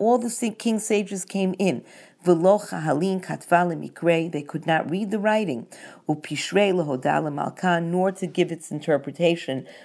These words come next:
to the king. They were unable to read it. What was so difficult about reading it? The Gemara in Sanhedrin states four different opinions. One is that it was written in Atbash. In other words, instead of an Aleph,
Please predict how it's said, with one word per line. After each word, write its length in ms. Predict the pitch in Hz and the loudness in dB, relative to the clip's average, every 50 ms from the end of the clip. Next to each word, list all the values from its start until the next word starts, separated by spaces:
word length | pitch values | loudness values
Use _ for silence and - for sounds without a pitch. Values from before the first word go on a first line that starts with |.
| - _ _ - | -20 _ _ -12
to 180 | - - 175 | -4 -2 0
the 120 | 156 170 170 | 0 0 -2
king. 400 | 160 - 160 104 92 - - - | -4 -4 -4 -4 -4 -6 -8 -4
They 80 | 151 156 | -2 0
were 160 | 156 165 - | 0 2 2
unable 460 | - 190 208 190 185 165 160 156 151 | 2 0 0 0 -2 -2 -2 -4 -4
to 160 | - - 156 | -4 -6 -8
read 260 | 139 156 151 139 120 | -6 -4 -4 -4 -4
it. 160 | - - - _ _ - - - - - _ | -4 -6 -10 _ _ -20 -20 -20 -20 -8 _
What 160 | - 247 254 | 2 2 2
was 120 | 277 294 - | 2 0 -2
so 120 | - 254 | -2 -2
difficult 540 | 202 247 262 262 - 240 - 185 160 160 160 | 0 -2 -4 -4 -4 -6 -2 0 -2 0 0
about 220 | 156 160 156 - | 0 0 0 0
reading 300 | 160 170 170 165 160 139 | -2 -4 -6 -6 -6 -6
it? 240 | 113 104 - - _ - - - - - _ | -6 -8 -10 -12 _ -20 -20 -20 -20 -12 _
The 100 | - 196 | -4 -2
Gemara 400 | 175 185 202 202 196 220 262 302 | 0 4 4 6 6 6 6 4
in 140 | 294 247 247 | 2 0 -2
Sanhedrin 760 | - - 190 180 175 170 165 160 147 147 151 156 160 165 170 | -2 2 2 2 2 0 -2 -4 -4 -4 -4 -4 -4 -4 -6
states 560 | 170 - - - 107 110 120 147 - - - - - - - - _ _ _ - _ | -8 -6 -2 0 0 0 0 -4 -8 -12 -20 -20 -20 -20 -20 -20 _ _ _ -20 _
four 240 | - 202 208 220 | 0 2 4 4
different 340 | 196 180 196 190 - 185 175 | 4 2 -2 -4 -2 -2 -2
opinions. 560 | 170 175 - 160 127 110 104 - - - - _ _ | -2 -2 -2 -4 -2 -4 -6 -8 -12 -14 -20 _ _
One 280 | - 170 202 240 262 262 | -2 4 4 4 6 4
is 320 | 220 180 175 180 180 196 | 4 2 0 0 -2 0
that 140 | 214 180 170 | 2 2 2
it 80 | - - | 2 0
was 200 | 170 170 160 160 | -4 -6 -4 0
written 440 | 175 208 208 - - 160 165 170 - _ - _ _ _ - | 0 0 0 0 -2 -6 -6 -8 -10 _ -20 _ _ _ 0
in 140 | 175 170 - - | 0 0 0 2
Atbash. 640 | - 170 175 175 - 175 170 151 123 - - - - - - | 2 2 2 0 -2 0 2 2 2 2 -2 -8 -10 -6 -2
In 140 | 180 180 - | 0 4 4
other 180 | 208 214 247 | 4 4 4
words, 360 | 214 202 180 156 151 151 151 | 2 4 2 2 2 2 -2
instead 340 | 156 156 - - 190 185 185 | -8 -10 -2 4 4 4 4
of 80 | 185 170 | 4 -2
an 80 | 160 - | -4 0
Aleph, 400 | - 147 147 143 151 175 175 - | 2 4 4 4 2 2 -2 -4